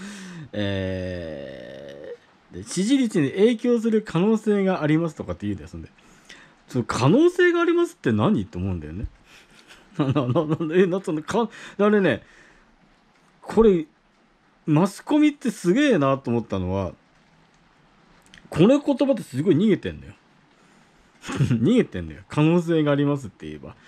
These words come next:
だから、可能性がありますって言えば、そうならなか-、あ、そうなった場合、「ほら、可能性がありますって言ったでしょ」ってなるわけですよ。ところが、そうならなかったとしたら、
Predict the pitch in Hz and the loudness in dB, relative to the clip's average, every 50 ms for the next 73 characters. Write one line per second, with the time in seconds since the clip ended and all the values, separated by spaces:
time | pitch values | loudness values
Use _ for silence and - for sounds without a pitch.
0 | - - - - - - - 185 160 175 208 202 156 - - - 156 190 233 269 | -20 -20 -20 -20 -8 0 0 2 2 4 2 2 0 0 -2 -2 0 2 2 2
1 | 277 269 294 277 277 269 269 269 262 269 269 277 277 262 233 196 - _ - 143 | 2 0 0 0 2 2 2 0 0 0 0 0 0 0 -2 -4 -6 _ -2 0
2 | 151 165 175 165 190 254 262 190 117 - - - - - - - - _ _ _ | 2 4 4 4 2 2 2 2 0 -2 -8 -20 -20 -20 -20 -20 -20 _ _ _
3 | _ - - - 277 294 277 247 220 202 214 233 277 285 285 254 240 - 214 202 | _ -16 -2 0 2 4 4 4 4 2 2 2 2 2 0 0 -2 -2 -6 -6
4 | - 147 165 - - 240 285 277 254 262 285 285 - - 240 214 185 190 190 185 | -4 -6 -6 -2 0 2 2 2 2 2 0 -2 -2 0 0 2 2 4 4 4
5 | 185 185 214 226 185 156 - 208 226 208 131 117 - - 151 165 180 190 185 185 | 4 4 4 2 2 0 2 2 2 2 2 0 -2 -2 0 0 2 0 0 2
6 | 190 180 170 180 175 175 175 180 180 - - _ - 107 104 - - - 175 151 | 0 2 2 2 2 2 0 0 -2 -4 -14 _ -6 -6 -6 -6 -2 0 0 0
7 | 117 98 90 87 - - 131 - - _ _ _ - 110 107 127 123 101 85 82 | 0 -2 -6 -6 -4 -6 -6 -6 -6 _ _ _ -8 -4 -2 -2 -2 -2 -4 -8
8 | 82 85 90 - 78 69 - _ _ _ _ - 202 202 240 285 294 226 190 180 | -10 -14 -14 -14 -16 -20 -20 _ _ _ _ -2 -2 0 2 2 2 4 4 2
9 | 139 113 110 135 - 214 208 156 151 202 269 302 302 - - 151 135 - - 123 | 0 0 -2 -2 0 0 2 2 2 0 2 0 -2 0 -2 -4 -4 -2 -4 -4
10 | 110 117 107 104 - - _ - 196 160 151 135 107 | -2 -2 -4 -4 -6 -12 _ -2 0 2 2 0 0